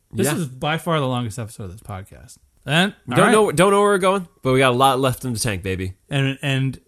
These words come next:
Speaker 1: as I said last week in the Patreon reveal, we got two Patreon bonus, or two more months of Patreon if you're listening to this as it comes out. Ten bucks, you can get our entire back catalog, and we got three more bonus episodes left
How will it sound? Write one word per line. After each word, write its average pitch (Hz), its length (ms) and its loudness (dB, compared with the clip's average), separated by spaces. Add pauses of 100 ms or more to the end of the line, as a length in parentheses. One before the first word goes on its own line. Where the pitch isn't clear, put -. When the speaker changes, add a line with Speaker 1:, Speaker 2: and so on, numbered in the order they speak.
(180)
Speaker 1:
as 147 300 0
I 156 100 0
said 160 300 -2
last 190 400 -2
week 214 720 -6 (100)
in 170 140 -2
the 151 80 -2
Patreon 208 920 -4
reveal, 226 560 -2 (340)
we 147 100 -4
got 139 200 -4
two 214 160 0
Patreon 180 500 2
bonus, 165 440 0
or 139 240 -4 (400)
two 240 440 2 (160)
more 170 300 0
months 151 320 0
of 127 120 -6
Patreon 131 420 -2
if 117 60 -8
you're 123 100 -4
listening 123 260 -4
to 120 100 -2
this 117 260 -4
as 120 200 -4
it 113 100 -10
comes 113 220 -2
out. 110 260 -6 (460)
Ten 208 280 0
bucks, 165 500 -2 (640)
you 143 80 -4
can 143 80 2
get 151 160 2
our 139 120 2
entire 165 320 2
back 151 220 0
catalog, 143 540 0
and 127 160 -4
we 131 120 -4
got 123 300 -6
three 208 240 0
more 165 200 2
bonus 127 340 -4
episodes 110 580 -10
left 98 380 -12